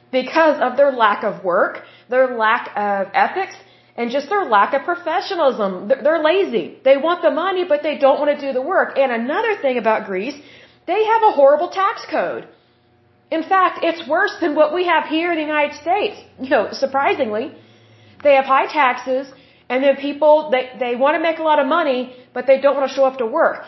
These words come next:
No wonder their country sucks. No wonder their currency is weak. No wonder they have a higher than normal rate of unemployment or people being poor. Like, Greece is not known, just think about it, they're not known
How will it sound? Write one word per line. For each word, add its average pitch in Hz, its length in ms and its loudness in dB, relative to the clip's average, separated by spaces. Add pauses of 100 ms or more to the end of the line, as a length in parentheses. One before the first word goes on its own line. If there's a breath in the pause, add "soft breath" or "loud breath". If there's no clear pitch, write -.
(140 loud breath)
No 302 200 4
wonder 330 360 0
their 294 240 -2
country 269 260 -6
sucks. 269 440 -2 (320 loud breath)
No 277 160 6
wonder 311 340 0
their 277 140 2
currency 285 480 -6
is 240 180 -6
weak. 269 380 -4 (280 soft breath)
No 285 140 2
wonder 311 380 2
they 285 160 2
have 294 180 0
a 247 140 6
higher 285 460 0
than 233 380 -2
normal 262 600 0
rate 254 260 2
of 226 120 2
unemployment 254 720 0 (600)
or 254 360 2 (280 loud breath)
people 302 320 -2
being 247 260 -4
poor. 269 520 2 (420 loud breath)
Like, 277 280 -2
Greece 349 440 -4
is 294 60 -8
not 311 300 0
known, 285 440 4
just 311 160 -10
think 440 160 -4
about 226 240 0
it, 214 40 -4
they're 349 220 2
not 330 260 -4
known 247 440 -2